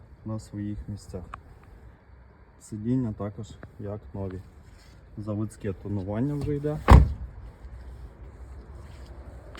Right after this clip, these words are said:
Гума, казав, не казав, гума Барум, зимова, стан нової. Також там, де підсвітка номеру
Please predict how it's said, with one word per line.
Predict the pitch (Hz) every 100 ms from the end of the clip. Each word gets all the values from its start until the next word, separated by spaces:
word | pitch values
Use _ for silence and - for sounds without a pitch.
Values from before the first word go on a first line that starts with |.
| - - 113 110
Гума, | 117 110 104 92 - - - - - - -
казав, | 107 95 92
не | 95 92
казав, | 107 104 101
гума | 107 117 113 101
Барум, | 95 101 101 117 135 147 -
зимова, | 104 107 110 104 104 104 135 - - -
стан | - 107 104
нової. | 98 98 101 107 127 - - - - - - - - - - - - - - - - - - - - - - - - - - - - - -
Також | 101 98 104 -
там, | 104 98
де | 101
підсвітка | - 92 110 104 - 98
номеру | 101 113 120